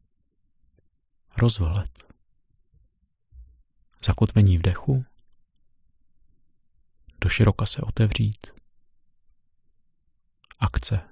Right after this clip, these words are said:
Máte-li času víc,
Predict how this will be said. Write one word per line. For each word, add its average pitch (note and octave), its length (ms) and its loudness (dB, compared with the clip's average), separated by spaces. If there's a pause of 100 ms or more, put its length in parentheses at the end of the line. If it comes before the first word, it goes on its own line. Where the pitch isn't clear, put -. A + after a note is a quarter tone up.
(2000)
Máte-li C#3+ 300 6
času - 300 -2
víc, G2 440 2